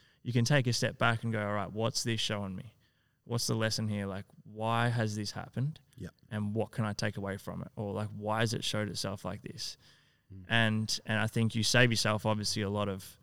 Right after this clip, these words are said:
Speaker 1: frustration and anger and negativity, and, and you pull yourself out of it a little bit. And, and for me personally, like, having that shift in perspective is just, I, I genuinely think it's just allowed me to become a much better person.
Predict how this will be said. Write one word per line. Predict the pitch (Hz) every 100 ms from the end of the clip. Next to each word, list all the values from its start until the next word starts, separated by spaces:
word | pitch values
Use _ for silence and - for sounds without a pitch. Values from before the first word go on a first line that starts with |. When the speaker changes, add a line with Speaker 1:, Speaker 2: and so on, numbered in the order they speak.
| _ _ _ _ _ _ _ -
Speaker 1:
frustration | 101 - - 101 120 -
and | 98
anger | 92 110 113 107
and | 101 107
negativity, | 107 110 - 113 117 113 107
and, | 104 104
and | 98 107
you | 107
pull | - 123
yourself | 110 104 101
out | 104 120
of | 117
it |
a | 98
little | 107 101
bit. | 104 101
And, | 104 104 -
and | 113 113
for | 123
me | 135
personally, | - 117 113 113 104
like, | 101 101
having | - 113 104 101
that | 104 - - - - - _ _ _ -
shift | - - 117 -
in | 113 107
perspective | - 117 117 156 135
is | 110
just, | 101 - 110 -
I, | 110 - -
I | 107
genuinely | 110 - 107 107 101
think | 110
it's | 101
just | 104 107
allowed | 104 104
me | 104
to | 101
become | 101 104
a | 101
much | 101 104 - -
better | 95
person. | - - - - 117